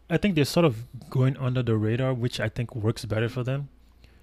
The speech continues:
'cause even though they have all this money, they're not just splashing it and bringing names. They're slowly doing things right.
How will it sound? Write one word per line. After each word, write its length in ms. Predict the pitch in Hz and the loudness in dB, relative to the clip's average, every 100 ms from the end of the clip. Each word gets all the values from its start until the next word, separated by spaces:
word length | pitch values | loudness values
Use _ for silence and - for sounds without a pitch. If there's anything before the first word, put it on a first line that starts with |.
| _ - | _ -4
'cause 160 | 113 | 2
even 140 | 139 147 | 2 2
though 80 | 123 | 0
they 100 | 107 | 0
have 200 | 110 113 | 0 -2
all 100 | 113 | -2
this 220 | 107 - | -2 -2
money, 240 | 110 110 104 | -2 0 0
they're 120 | 104 | 0
not 160 | 120 113 | -2 -2
just 180 | 113 | -4
splashing 460 | - - 113 104 113 | -6 -6 -4 -2 -4
it 160 | 101 107 | -6 -8
and 420 | 101 104 104 101 | -12 -14 -14 -8
bringing 300 | 113 110 107 | -6 -4 -4
names. 240 | 107 101 | -4 -4
They're 100 | 101 - _ _ _ _ - | -6 -10 _ _ _ _ -20
slowly 640 | - - - - 127 123 123 | -12 -8 -6 -2 0 0 -2
doing 280 | 110 104 104 | -2 -4 -4
things 260 | 110 101 | -8 -8
right. 340 | 104 104 - | -10 -12 -16